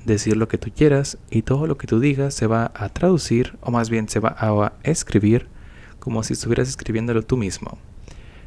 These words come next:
Entonces, en este momento no se escribe nada porque el micrófono está siendo utilizado para grabar este video.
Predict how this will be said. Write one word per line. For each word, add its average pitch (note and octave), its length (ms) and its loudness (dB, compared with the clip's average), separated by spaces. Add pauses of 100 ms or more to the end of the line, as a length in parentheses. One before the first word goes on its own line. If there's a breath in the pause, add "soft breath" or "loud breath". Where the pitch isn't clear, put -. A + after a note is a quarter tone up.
(140 loud breath)
Entonces, A2+ 720 -4
en A#2+ 100 -2
este B2 180 -6
momento C#3 500 -2
no A#2+ 100 -2
se A#2 80 -2
escribe A2+ 340 2
nada D3 400 0
porque A2+ 540 -2
el F3 140 0
micrófono C3 540 -2
está A#2 160 -4
siendo G#2+ 220 -2
utilizado B2+ 580 2
para A2 220 0
grabar G2+ 300 4
este G#2+ 180 -2
video. F#2+ 340 0